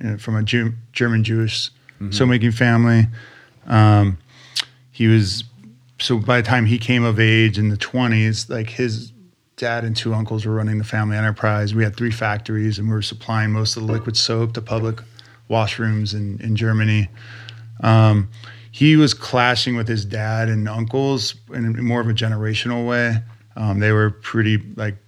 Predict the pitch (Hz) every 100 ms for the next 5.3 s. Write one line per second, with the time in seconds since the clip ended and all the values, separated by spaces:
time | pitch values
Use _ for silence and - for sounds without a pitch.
0 | _ _ _ _ _ _ - - - -
1 | 120 110 113 117 113 110 113 110 110 117
2 | 113 107 110 117 110 113 - 117 113 113
3 | 110 110 107 107 113 107 107 107 110 107
4 | 104 - 107 104 - - _ - 107 101
5 | 101 98 -